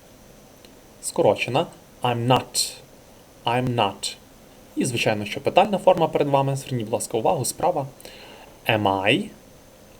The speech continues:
Am I? Стосовно займенника you, е, то дієслово to be буде вживатися як a. Отже, you are. Ти є. You're.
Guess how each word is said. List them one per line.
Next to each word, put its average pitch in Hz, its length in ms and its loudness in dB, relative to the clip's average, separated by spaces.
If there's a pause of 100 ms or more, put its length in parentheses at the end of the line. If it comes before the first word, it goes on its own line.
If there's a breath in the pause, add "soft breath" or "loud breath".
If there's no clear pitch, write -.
(180)
Am 120 160 0
I? 101 440 0 (1500 loud breath)
Стосовно 127 400 2
займенника 123 560 2
you, 110 360 0 (540 loud breath)
е, 101 360 -6
то 101 160 -6
дієслово 110 640 0
to 127 220 -6
be 117 300 -4 (120)
буде 113 220 -4
вживатися 107 540 -4
як 110 140 -4 (160)
a. 110 260 2 (840)
Отже, - 240 -10 (380 loud breath)
you 123 340 0 (160)
are. 110 240 4 (840)
Ти 110 160 -4
є. 117 380 -2 (1900)
You're. 104 520 6